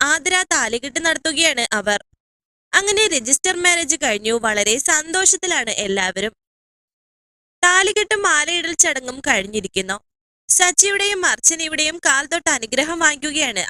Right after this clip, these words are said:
ആതിരയും സന്ദീപും. മനസ്സ് നിറഞ്ഞ് രണ്ടുപേരും അവരെ അനുഗ്രഹിക്കുന്നു. എന്നാൽ അവന്തികയുടെ കാതിൽ ഈ വാർത്ത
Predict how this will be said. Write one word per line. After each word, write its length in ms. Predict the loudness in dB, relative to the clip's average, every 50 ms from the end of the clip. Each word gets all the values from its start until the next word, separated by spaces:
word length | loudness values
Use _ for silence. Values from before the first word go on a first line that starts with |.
| -2
ആതിരയും 400 | -2 -2 -6 -4 -4 -4 -4 0 2 4 4
സന്ദീപും. 560 | 2 0 -6 -8 -6 -4 -4 -4 -4 -6 -8 _ _ _ _ _ _ _ _ _ _ _ 0 2
മനസ്സ് 320 | 2 4 4 4 2 2 2
നിറഞ്ഞ് 260 | 0 -2 -2 -2 -4 -2 0
രണ്ടുപേരും 580 | 0 0 -2 -4 -4 -2 0 0 0 0 -2 -6 -6 -6
അവരെ 200 | -4 -2 -2 -2 -2 -2
അനുഗ്രഹിക്കുന്നു. 680 | -6 -8 -6 -6 -4 -4 -4 -6 -6 -8 -8 -8 -8 -12 -12 _ _ _ _ _ _ _ _ _ _ _ _ _ _ _ -2 0 2
എന്നാൽ 240 | 4 6 4 4 4 2 -2 -2
അവന്തികയുടെ 500 | -2 -2 -4 -2 0 0 2 2 2 2 2 2
കാതിൽ 300 | 0 0 0 -2 -2 -2
ഈ 20 | 0 0
വാർത്ത 220 | 0 0 0 0